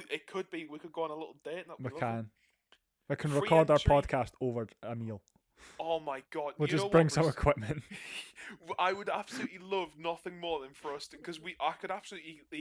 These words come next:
Speaker 1: get permission. Like, if we recorded an, an, uh, episode of the Extra Hard podcast within the Alnwick Treehouse or Gardens, that would be brilliant.
Speaker 2: I just imagine sitting down and, like, m-, moving the plate slightly so I can attach a, like, a mic arm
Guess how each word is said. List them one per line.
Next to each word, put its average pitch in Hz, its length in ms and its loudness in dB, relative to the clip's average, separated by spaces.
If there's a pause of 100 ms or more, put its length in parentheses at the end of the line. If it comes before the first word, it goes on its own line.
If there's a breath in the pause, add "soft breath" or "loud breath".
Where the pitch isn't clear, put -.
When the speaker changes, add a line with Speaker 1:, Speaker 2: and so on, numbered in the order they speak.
Speaker 1:
get 139 220 -6
permission. 139 400 -14 (600)
Like, 151 160 -4
if 156 140 -10
we 190 140 -8
recorded 175 500 -4 (160)
an, 135 80 -10 (160)
an, 143 80 -6 (100)
uh, 120 60 -14 (260)
episode 156 480 -8
of 147 220 -6
the 151 100 -10
Extra 147 280 -10
Hard 143 300 -6
podcast 131 560 -10 (320 soft breath)
within 143 300 -8
the 139 120 -10
Alnwick 131 300 -12
Treehouse 131 420 -12 (100)
or 131 160 -8
Gardens, 123 440 -10
that 143 80 -6
would - 100 -12
be 131 120 -20
brilliant. 127 400 -10
Speaker 2:
I 139 120 0
just 147 240 -2
imagine 139 400 0
sitting 117 340 -6
down 110 320 -4
and, 113 100 -8
like, 110 180 -4
m-, 117 180 -18 (340)
moving 127 380 -6
the 123 80 -6
plate 127 260 -4
slightly 120 340 -4
so 123 120 -6
I 117 40 -6
can 120 120 -10
attach 117 340 -6
a, 113 80 -6 (180)
like, 123 200 -4
a 117 40 -2
mic 113 360 -6
arm 117 240 -4